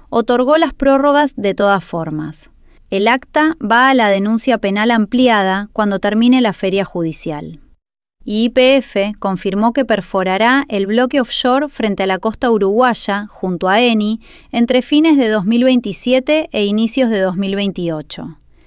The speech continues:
El C E O comparó el potencial con vaca muerta. La primera perforación en aguas uruguayas desde dos mil dieciséis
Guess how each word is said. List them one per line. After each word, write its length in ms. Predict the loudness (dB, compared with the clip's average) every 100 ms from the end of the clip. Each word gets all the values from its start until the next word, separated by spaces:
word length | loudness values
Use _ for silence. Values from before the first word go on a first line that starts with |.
| _ _ -10
El 180 | -6 -6
C 340 | -2 0 2
E 60 | 4
O 200 | 4 2
comparó 460 | -2 -2 0 2 2
el 120 | 2
potencial 720 | -2 -2 -6 -2 0 2 0 -4
con 200 | -4 0
vaca 280 | 0 0 -2
muerta. 640 | 0 -4 -6 -10 -12 -14 _ _ _ _ -6
La 160 | -4
primera 380 | -2 -2 0 2
perforación 800 | 0 -2 -2 -4 -2 0 0 0 -4
en 160 | -6
aguas 340 | -2 0 0 -2
uruguayas 720 | -2 2 2 0 -6 -10 -12
desde 320 | -8 -6 -2 -2
dos 160 | -2
mil 200 | -2 0
dieciséis 760 | 0 -2 -6 -2 0 0 -2